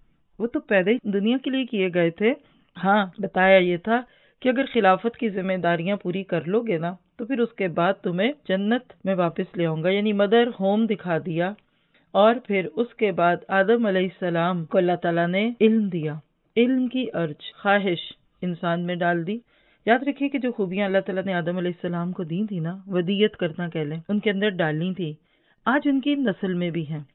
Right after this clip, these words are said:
ये बिल्कुल ऐसे है जिसको आज डीएनए का असर कहते हैं कि बच्चे के अंदर माँ बाप और ancestors की सारी informations और ये कुछ होता है।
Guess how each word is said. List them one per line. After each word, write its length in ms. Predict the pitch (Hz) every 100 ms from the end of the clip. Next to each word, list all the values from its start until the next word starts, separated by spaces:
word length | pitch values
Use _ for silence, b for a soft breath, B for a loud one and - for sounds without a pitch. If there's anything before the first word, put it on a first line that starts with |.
| _ _ 226
ये 60 |
बिल्कुल 320 | 240 254 262
ऐसे 220 | 220 208 233
है 60 |
जिसको 280 | 202 208 202
आज 180 | 190 180
डीएनए 580 | 165 180 185 180 185 185
का 120 | 165
असर 240 | 160 170
कहते 340 | 160 156 - 175
हैं 160 | 165 -
कि 80 | 165
बच्चे 560 | 175 170 - 180 185
के 160 | 180 170
अंदर 340 | 156 156 165
माँ 280 | 160 165 165
बाप 280 | 160 160 165
और 80 | 165
ancestors 640 | 165 - 175 - 185 170
की 160 | - 180
सारी 300 | - 170 170
informations 680 | 160 165 165 156 - 170
और 80 | 160
ये 140 | 151 156
कुछ 240 | 165 165
होता 220 | 175
है। 80 | 202